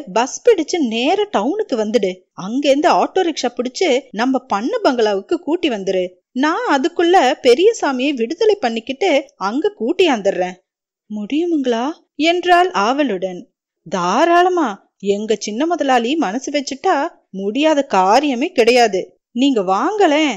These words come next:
சாயங்காலம் பாருங்க. காதர், கூட்டியாந்துரு என்ன?" "சரிங்க." "இந்தா" என்று ஒரு பத்து ரூபாய் நோட்டை காதரிடம் கொடுத்தான் தாஸ். அவன் லாரி ஏறி செல்ல, "எவ்வளவு நல்லவங்க"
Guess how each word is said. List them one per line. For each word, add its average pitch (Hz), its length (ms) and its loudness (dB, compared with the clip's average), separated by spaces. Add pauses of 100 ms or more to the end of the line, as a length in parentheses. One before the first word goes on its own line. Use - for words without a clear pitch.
சாயங்காலம் 214 760 0
பாருங்க. 247 420 2 (420)
காதர், 254 460 2 (160)
கூட்டியாந்துரு 269 760 0 (180)
என்ன?" 247 240 -4 (680)
"சரிங்க." 285 520 -2 (580)
"இந்தா" 285 360 2 (320)
என்று 330 360 0
ஒரு 311 220 0
பத்து 240 380 2
ரூபாய் 302 320 2
நோட்டை 226 380 2 (140)
காதரிடம் 285 640 0
கொடுத்தான் 240 580 -2
தாஸ். 160 320 -8 (360)
அவன் 330 200 2
லாரி 285 480 2
ஏறி 269 320 4
செல்ல, 240 320 -2 (520)
"எவ்வளவு 370 560 2
நல்லவங்க" 262 580 -2